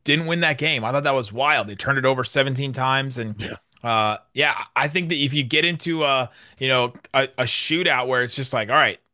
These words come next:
Speaker 1: who's the best in the half court? You got C J McCollum and Brandon Ingram, and who do the Clippers have? It's like Paul George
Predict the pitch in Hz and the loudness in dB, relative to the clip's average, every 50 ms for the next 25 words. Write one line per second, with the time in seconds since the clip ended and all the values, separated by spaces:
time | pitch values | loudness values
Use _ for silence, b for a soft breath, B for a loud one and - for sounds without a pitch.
0 | _ _ _ - 143 156 180 185 170 170 151 117 143 143 160 175 165 - - 147 | _ _ _ -2 0 0 0 0 -2 -4 -4 -2 -2 -2 -2 -2 -4 -6 -4 -2
1 | 147 151 143 117 131 135 139 - - - 135 117 98 90 - _ _ _ _ _ | -2 0 0 0 2 2 2 0 -2 -2 0 0 0 -2 -6 _ _ _ _ _
2 | _ _ _ _ _ - 123 131 135 95 - - _ _ _ _ _ _ _ _ | _ _ _ _ _ -10 -2 0 0 0 0 -4 _ _ _ _ _ _ _ _
3 | - - 151 151 143 160 160 156 147 143 131 123 120 117 117 - - 117 113 104 | -6 -2 0 0 0 0 -2 0 2 2 2 2 0 -2 -4 -6 -4 -4 -2 0
4 | 101 113 120 117 113 107 107 101 98 98 95 90 - 98 98 92 117 135 131 135 | 0 0 0 0 0 -2 -2 -2 -2 -4 -4 -6 -6 -6 -4 -2 0 0 0 0
5 | 127 123 113 110 101 92 - 90 82 78 78 90 - 110 101 - - 131 139 147 | -2 -2 -4 -4 -6 -8 -8 -10 -10 -10 -12 -10 -10 -10 -10 -4 0 2 2 2
6 | 139 127 131 131 139 156 160 147 | 0 -2 -2 0 2 0 0 0